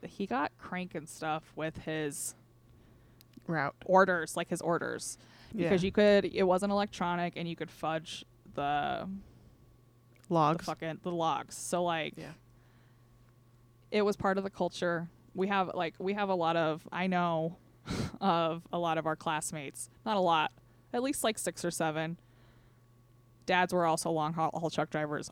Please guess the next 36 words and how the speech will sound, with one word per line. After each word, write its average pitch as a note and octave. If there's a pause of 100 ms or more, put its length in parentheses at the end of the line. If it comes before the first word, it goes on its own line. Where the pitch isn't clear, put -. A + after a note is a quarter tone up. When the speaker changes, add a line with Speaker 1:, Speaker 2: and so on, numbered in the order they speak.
Speaker 1:
also D3+
had D3
meth D3
problems C3+ (540)
Speaker 2:
Yeah. D#3
Speaker 1:
because D#3+
it D3
was C#3
the -
culture. -
You D#3
know D3
what D3
I C#3
mean? C#3 (220)
Speaker 2:
Yeah. F3+
Speaker 1:
All, F3+
most F#3+
of F#3+
'em F#3+
had E3
mullets. C#3 (120)
<laughs> - (1040)
Speaker 2:
That E3
was D3
the C#3+
real C3
problem. - (280)
Speaker 1:
That F#3+
was G#3+
the G3
real F3+
<laughs> -
problem. - (1120)
But, G3
um, D#3+